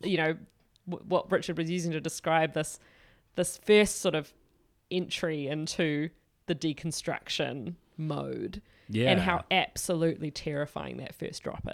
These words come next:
Speaker 1: is.
Speaker 2: Yeah, absolutely. 'Cause I think that is what it is, that, you know, that first rise on a roller coaster is where we, it's all the stuff we, and, you know, that stuff we were talking about, the foundational kind of theology that we get over a lifetime, and then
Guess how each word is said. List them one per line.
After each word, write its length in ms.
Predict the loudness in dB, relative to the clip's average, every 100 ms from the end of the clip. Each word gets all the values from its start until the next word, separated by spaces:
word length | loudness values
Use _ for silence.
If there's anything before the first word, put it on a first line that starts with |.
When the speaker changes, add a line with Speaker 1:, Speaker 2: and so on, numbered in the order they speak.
| -10
Speaker 1:
is. 240 | -12 -16 _ _ _
Speaker 2:
Yeah, 240 | 0 2 0
absolutely. 680 | -6 -6 -8 -10 -10 -14 -16 -20 _ -4
'Cause 120 | 0
I 80 | 2
think 160 | 0
that 160 | 0 0
is 180 | 0 0
what 120 | -4
it 60 | -6
is, 240 | -10 -8
that, 180 | -8 -8
you 120 | -2 -2
know, 200 | -2 -6
that 180 | -8 -10
first 420 | -6 0 0 0
rise 280 | 2 4 4
on 120 | 4
a 40 | 6
roller 280 | 6 4
coaster 320 | 2 -2 -2 -6
is 160 | -6
where 180 | -4 -4
we, 220 | -4 -6 -10 _ _
it's 120 | -2 2
all 120 | 4
the 80 | 2
stuff 260 | -2 -4
we, 220 | -6 -6 -4
and, 240 | -6 -4
you 100 | -6
know, 80 | -4
that 140 | -8 -6
stuff 180 | -6 -4
we 80 | -4
were 40 |
talking 200 | 0 0
about, 140 | -2 -10
the 80 |
foundational 640 | -10 -10 -8 -8 -8 -8 -10
kind 200 | -10 -12
of 80 | -10
theology 560 | -10 -8 -10 -10 -14 -14 _ _ -10
that 100 | -6
we 80 |
get 160 | -2 0
over 180 | 0 0
a 80 | 0
lifetime, 480 | -2 -2 -2 0
and 140 | 2 6
then 300 | 6 6